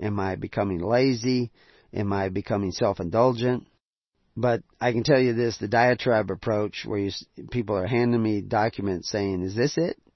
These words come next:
Is this it? <laughs> Is this it?" It will consume all my time. And the only reason I'm giving time now to this is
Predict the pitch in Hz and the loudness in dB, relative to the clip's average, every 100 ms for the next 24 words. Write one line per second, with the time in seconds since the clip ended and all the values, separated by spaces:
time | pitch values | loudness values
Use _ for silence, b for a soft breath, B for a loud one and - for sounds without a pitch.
0 | _ - 101 120 156 160 175 - _ - | _ -10 -4 -2 -2 -2 -4 -6 _ -14
1 | - - 202 196 - 214 - B B B | -8 -2 2 2 2 0 0 B B B
2 | B B B 139 135 120 139 - 147 123 | B B B 0 0 0 -2 2 2 4
3 | 110 107 98 90 107 80 71 - - 127 | 4 2 0 -2 -4 -6 -10 -10 -2 2
4 | 131 202 262 196 170 139 127 123 120 117 | 8 10 10 10 8 8 4 4 2 0
5 | 104 117 104 95 92 90 - 101 90 92 | 0 0 0 -2 -4 -6 -8 -6 -4 -6
6 | 85 - - _ _ _ _ _ _ 117 | -8 -12 -18 _ _ _ _ _ _ -2
7 | 117 110 | 0 -2